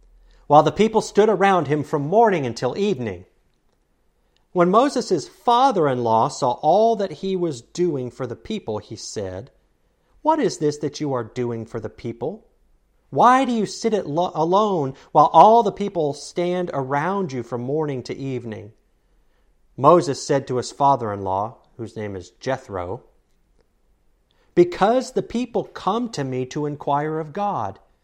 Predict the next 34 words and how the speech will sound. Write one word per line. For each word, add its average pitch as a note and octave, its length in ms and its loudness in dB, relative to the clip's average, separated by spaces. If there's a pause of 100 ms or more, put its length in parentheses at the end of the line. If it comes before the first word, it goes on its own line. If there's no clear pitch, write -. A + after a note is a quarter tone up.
(280)
When F3 140 4
they E3+ 100 6
have E3+ 200 12
a F#3 60 4
dispute, G#3+ 480 -2
they E3 80 0
come G#3 380 -2
to - 120 -10
me, G#2+ 380 -8 (180)
and C3 140 -8 (100)
I F#3+ 300 4
decide C#3+ 540 0
between D3 420 -8
one D3+ 220 -2
person C3+ 420 -6
and A#2+ 100 -6
another. C3+ 460 -4 (720)
And C#3+ 160 -2
I D3 140 8
make E3+ 220 2
known F#3 320 2
to D#3+ 100 -4
them B2+ 180 0
the B2+ 60 -2
statutes D3 640 -2
and C#3 180 -8
instructions C3 560 -8
of A2 140 -14
God." A#2+ 400 -4 (1300)
Moses' F3 640 6
father-in-law D#3+ 640 6
said C#3+ 260 -2
to C#3 80 -2
him, C#3+ 300 -4